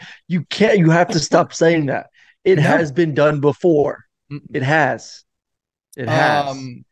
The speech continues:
Speaker 1: It's been
Speaker 2: pre
Speaker 1: ninety
Speaker 2: World
Speaker 1: years,
Speaker 2: War Two.
Speaker 1: but it has been done.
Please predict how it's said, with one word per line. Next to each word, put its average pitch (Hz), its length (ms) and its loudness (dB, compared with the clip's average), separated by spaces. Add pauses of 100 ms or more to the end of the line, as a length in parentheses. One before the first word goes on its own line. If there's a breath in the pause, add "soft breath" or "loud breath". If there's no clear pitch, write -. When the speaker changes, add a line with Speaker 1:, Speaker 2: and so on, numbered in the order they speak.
(200 soft breath)
Speaker 1:
It's - 80 -20
been 147 240 0
Speaker 2:
pre 147 100 -2
Speaker 1:
ninety 180 220 4
Speaker 2:
World 202 120 4
Speaker 1:
years, 156 200 2
Speaker 2:
War 214 100 -2
Two. 269 320 -4
Speaker 1:
but 180 160 4
it 180 80 6
has 151 400 2 (400)
been 151 300 -2
done. 143 380 0